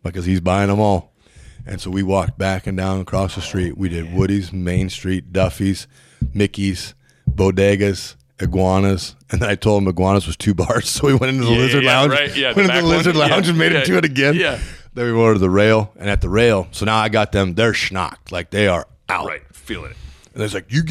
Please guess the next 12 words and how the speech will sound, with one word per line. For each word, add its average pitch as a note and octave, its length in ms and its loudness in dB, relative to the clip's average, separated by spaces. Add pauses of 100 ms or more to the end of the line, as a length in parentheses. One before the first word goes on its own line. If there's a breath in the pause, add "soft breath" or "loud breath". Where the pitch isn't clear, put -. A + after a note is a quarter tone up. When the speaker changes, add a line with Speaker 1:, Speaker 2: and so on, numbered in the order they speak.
Speaker 1:
even F3+ 200 -4
give E3+ 200 -8
anything F3+ 300 -8
away? E3+ 300 -4
You G#3 60 -6
just D3 300 -18
buy D3+ 220 0
people F3 240 -10
beers." F#3+ 480 -2
I'm A2 100 -6
like, F#2+ 180 -6 (160)
"Oh, - 360 -2